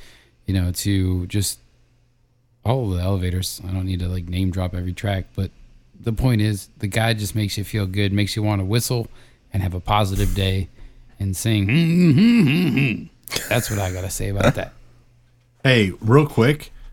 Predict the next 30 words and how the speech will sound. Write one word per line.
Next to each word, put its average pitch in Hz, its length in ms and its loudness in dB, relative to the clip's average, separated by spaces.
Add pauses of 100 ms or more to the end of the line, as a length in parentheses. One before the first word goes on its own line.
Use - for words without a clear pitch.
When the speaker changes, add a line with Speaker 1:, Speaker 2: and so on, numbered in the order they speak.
(280)
Speaker 2:
Well, 113 180 0
I 127 140 6
think 175 240 4
we, 151 160 4
in 127 100 8
the, 123 220 8
in 127 80 6
the 117 80 6
spirit 135 280 4
of 143 60 6
the 120 80 4
song, 117 320 2
we 101 80 2
should 107 160 -2
all 107 160 2
shout 101 380 0
out 101 360 0
a 92 60 -4
friend 104 640 0 (640)
of 107 100 0
ours 85 580 0
that 101 100 -2
we 98 100 0
think 120 220 2
of 101 360 0 (240)
when 92 120 -2
we 92 60 2
hear 110 120 6
this 117 160 4
song 87 400 -2